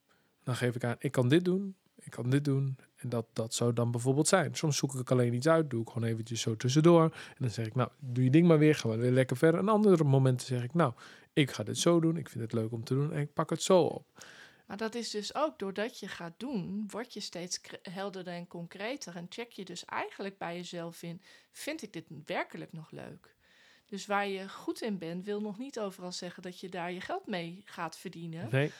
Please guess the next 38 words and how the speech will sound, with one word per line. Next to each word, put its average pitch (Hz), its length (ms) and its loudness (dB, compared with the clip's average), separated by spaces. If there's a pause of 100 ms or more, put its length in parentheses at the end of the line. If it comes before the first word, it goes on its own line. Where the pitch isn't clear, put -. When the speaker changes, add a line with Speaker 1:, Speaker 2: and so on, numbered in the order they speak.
(140)
Speaker 2:
of 190 220 -6
mee 202 240 -2
wil 311 280 -6
gaan 160 300 -6
verdienen. 151 400 -12
Speaker 1:
Nee. 151 180 -2 (920)
Speaker 2:
En 202 420 -6 (300)
daarin, 214 720 -4 (140)
waar 196 220 -6
het 190 100 -10
misschien 196 420 -8
eerst 190 320 -10
vijf 202 300 -2
opties 202 400 -12
waren, 175 360 -8
hoor 190 160 -12
ik 196 100 -18
je 196 120 -8
nu 269 180 -8
heel 185 200 -8
duidelijk 165 420 -8
zeggen - 320 -16
van, - 140 -20
goh, 208 340 -8 (340)
je 165 140 -12
hoort 170 400 -8
iets, - 280 -12
daar 175 120 -10
ga 165 220 -8
je 160 120 -10
van 170 220 -12
op 160 240 -16
aan, 160 320 -6 (240)
Speaker 1:
Ja. 160 180 0 (220)
Speaker 2:
ga - 260 -6
je 170 140 -8
onderzoeken 180 600 -10 (180)
Speaker 1:
Ja. 160 100 -2